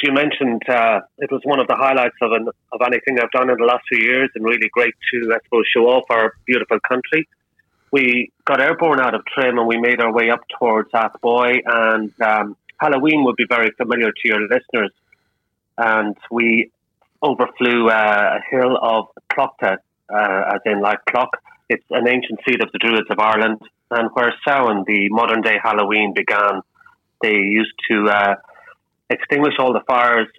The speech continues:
and it was the first, uh, fire of the new year, basically signifying that all would be well, and, uh, the sun would be spending less time in the underworld and more time in this one.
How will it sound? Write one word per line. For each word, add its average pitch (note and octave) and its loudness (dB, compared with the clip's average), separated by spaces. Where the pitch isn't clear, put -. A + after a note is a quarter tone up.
and A#2 0
it A#2 0
was A2+ -6
the - -4
first, A#2 -2
uh, G2+ 2
fire G#2+ 2
of G#2 0
the G#2 0
new G#2 0
year, G2 0
basically G2+ -4
signifying G#2 0
that G2+ 2
all G2+ 2
would G2 0
be G2+ -2
well, G2+ 2
and, G2 -2
uh, F#2+ 0
the - -12
sun G#2 0
would G2+ -4
be G2 -4
spending G#2 -2
less G2+ 0
time G2+ 0
in G2 -2
the G2 -2
underworld F#2+ 0
and F#2+ -4
more F#2+ -4
time G2 0
in F#2 -8
this A2 -4
one. F#2 -2